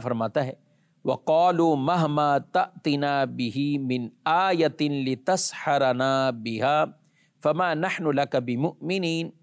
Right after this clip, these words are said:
اور فرعونیوں نے کہا، "اے موسیٰ، تم ہمارے اوپر جادو کرنے کے لیے ہمارے پاس کیسی بھی نشانی لے آؤ، ہم ہرگز تم پر ایمان لانے والے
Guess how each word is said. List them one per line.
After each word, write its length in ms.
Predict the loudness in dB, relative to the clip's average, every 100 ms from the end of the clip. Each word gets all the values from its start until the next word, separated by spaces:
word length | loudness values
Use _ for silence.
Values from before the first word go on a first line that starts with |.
| 0
اور 280 | 4 4
فرعونیوں 840 | 2 0 0 2 2 2 2 0 2
نے 180 | 0 0
کہا، 380 | 0 2 4
"اے 280 | 2 2 2
موسیٰ، 680 | 2 -2 -2 2 2 4 0 -4 _ _ _ _ _
تم 240 | 0 2 2
ہمارے 520 | 2 2 2 4 2
اوپر 460 | 2 0 2 0
جادو 600 | -2 0 0 0 2 2
کرنے 460 | 2 0 -2 0 -2
کے 240 | 0 0
لیے 260 | 2 2 0
ہمارے 480 | 0 -2 0 0 0
پاس 480 | 0 0 0 -2 -10
کیسی 760 | _ -2 -2 -2 -4 -8 -8
بھی 220 | -6 -4 -4
نشانی 600 | -6 -4 -4 -4 -4 -6
لے 280 | -4 -4 -2
آؤ، 300 | 0 2 0 -4 -12
ہم 200 | -6 -6
ہرگز 680 | -2 0 0 -2 -6 -6 -6 -4
تم 200 | -4 -2
پر 200 | -2 -2
ایمان 500 | -2 -6 -4 -4 -4
لانے 380 | -4 -4 -6
والے 420 | -8 -8 -6 -8